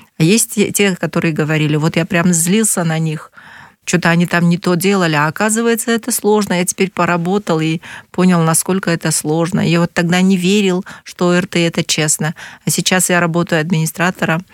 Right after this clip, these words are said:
Я поступил сам на бюджет, например, да, или там на контракт своими силами. И теперь я верю, и вот прям болеющей душой. И таких мол-, ну, таких,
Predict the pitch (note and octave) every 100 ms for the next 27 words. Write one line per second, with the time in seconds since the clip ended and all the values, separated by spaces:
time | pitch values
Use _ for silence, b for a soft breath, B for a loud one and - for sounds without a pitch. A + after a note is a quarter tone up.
0 | B B E3+ D#3+ D#3 - D#3+ F3+ E3+ E3
1 | E3+ D#3+ D#3 D3+ D#3+ D#3+ D#3 F3 G3 E3
2 | - D3+ D3+ F#3 F3+ F3+ - D3 F#3 B
3 | B - D#3+ D#3+ D#3 F3+ F3+ - - -
4 | E3+ E3 E3+ D#3+ - F#3+ F#3+ E3+ D#3+ E3+
5 | B B B - - D#3 D#3 D3+ D3 -
6 | G3 F#3+ D#3 D3+ F3+ F3+ E3 D#3 D3+ D3+
7 | D3+ D#3+ - D#3+ D#3 E3 E3 D#3 D3+ -
8 | E3 D3+ D3+ - F3 F3+ G3 B B B
9 | - D#3+ D#3 D#3 D#3+ E3 G3 - - F3+
10 | - E3 - F3+ - G#3+ G#3+ A3+ E3+ E3+